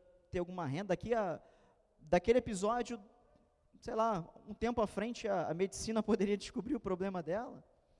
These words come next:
Quem sabe? Agora essa mulher aqui, a viúva de Naim, mais uma mulher sem nome,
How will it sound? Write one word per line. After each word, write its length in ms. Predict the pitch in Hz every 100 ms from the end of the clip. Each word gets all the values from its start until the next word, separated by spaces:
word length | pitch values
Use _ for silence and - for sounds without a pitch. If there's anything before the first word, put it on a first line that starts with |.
| _ _
Quem 160 | - 214
sabe? 580 | - 202 233 254 175 110 - _ _ _ _ -
Agora 340 | 151 151 190
essa 180 | 202 220
mulher 320 | 208 175 196
aqui, 260 | 190 202 208
a 60 |
viúva 440 | 202 175 208 254 262
de 100 | 254
Naim, 400 | 247 233 208 190 _ _ -
mais 260 | 165 202
uma 140 | 208 208
mulher 480 | 202 185 165 147 -
sem 220 | - 190
nome, 500 | 180 170 147 120